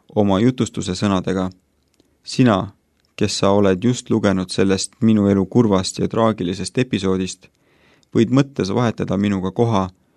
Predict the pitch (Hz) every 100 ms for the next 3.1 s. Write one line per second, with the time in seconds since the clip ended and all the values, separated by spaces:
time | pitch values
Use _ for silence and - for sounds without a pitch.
0 | _ _ - 101 104 117 110 92 92 104
1 | 98 95 95 - 120 107 95 95 92 104
2 | - 104 90 95 90 104 98 92 95 95